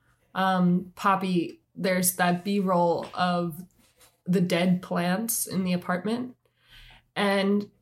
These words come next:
like, I didn't think that would read very well. Like, I, like, I, I didn't know if it would contrast enough with, with the other production design. Um,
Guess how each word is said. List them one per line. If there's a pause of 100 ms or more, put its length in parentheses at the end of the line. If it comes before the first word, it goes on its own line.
(260)
like,
I
didn't
think
that
would
read
very
well.
Like,
I,
like,
I,
I
didn't
know
if
it
would
contrast
enough
with,
with
the
other
production
design. (500)
Um,